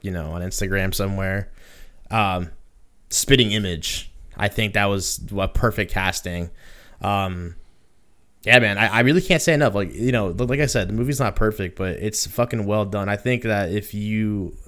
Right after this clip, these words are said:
are needing a movie to go watch right now, don't go wa-, don't watch Lightyear,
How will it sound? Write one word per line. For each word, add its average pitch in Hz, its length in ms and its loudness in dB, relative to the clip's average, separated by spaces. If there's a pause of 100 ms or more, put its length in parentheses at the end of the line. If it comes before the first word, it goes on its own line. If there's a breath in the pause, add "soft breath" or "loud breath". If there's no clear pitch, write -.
are 101 220 -2
needing 120 600 0
a 101 80 -6
movie 107 320 -2
to 104 100 -2
go 98 180 0
watch 95 600 -2 (840 soft breath)
right 107 200 2
now, 104 340 -2
don't 113 280 0
go 127 180 4
wa-, 117 220 2
don't 120 300 0
watch 127 500 2 (460 loud breath)
Lightyear, 104 600 2